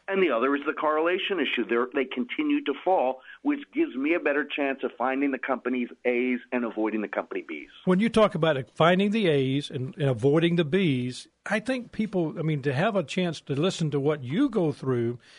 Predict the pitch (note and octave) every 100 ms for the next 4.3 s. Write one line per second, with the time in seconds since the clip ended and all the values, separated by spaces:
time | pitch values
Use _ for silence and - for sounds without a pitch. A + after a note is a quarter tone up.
0 | - C#4+ C4+ B3 F#3+ F#3 D#3 C#3 C#3+ -
1 | C#3 - B2+ B2+ A2+ C3 D3+ A#2+ G#2+ G#2+
2 | - E3 G3 G#3 F3 C#3 C#4 C#4+ G#3+ -
3 | G#3+ G#3+ F#3 F#3 E3 - C#3 - E3+ B2+
4 | A#2+ A#2